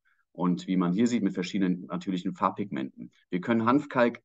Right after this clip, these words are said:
in Wand, im Dach und im Boden einsetzen. Ist also super flexibel einsetzbar und das gerade auch halt in der Sanierung,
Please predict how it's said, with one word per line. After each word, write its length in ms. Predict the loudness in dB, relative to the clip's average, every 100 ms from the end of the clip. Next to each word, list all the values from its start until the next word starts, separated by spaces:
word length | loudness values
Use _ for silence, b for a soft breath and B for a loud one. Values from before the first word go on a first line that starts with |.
| _
in 280 | 0 2 4
Wand, 380 | 4 4 2 -4
im 240 | -4 -2 2
Dach 260 | 2 2 0
und 220 | 0 2
im 140 | 0
Boden 260 | 2 4 2
einsetzen. 460 | 0 -2 -6 -4
Ist 160 | -4 -4
also 160 | -4 -4
super 320 | -2 0 0
flexibel 420 | 0 -2 -2 0
einsetzbar 560 | 2 0 0 0 0 0
und 100 | -2
das 140 | -6
gerade 380 | 0 2 4 2
auch 180 | 0 -2
halt 240 | -4 -4
in 180 | 0 2
der 100 | 2
Sanierung, 580 | 2 2 4 2 0 -6